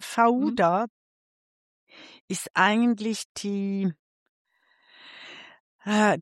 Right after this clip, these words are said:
die Serie, also das ist die filmische Umsetzung der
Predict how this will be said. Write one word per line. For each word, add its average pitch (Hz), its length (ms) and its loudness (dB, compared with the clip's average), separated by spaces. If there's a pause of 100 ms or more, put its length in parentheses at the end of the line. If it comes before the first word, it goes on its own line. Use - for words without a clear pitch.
die 269 200 0
Serie, 226 500 0
also 208 220 0
das 208 260 -4
ist 233 220 -6
die 202 80 -2
filmische 330 640 -4 (120)
Umsetzung 208 1080 -2 (580)
der 190 240 4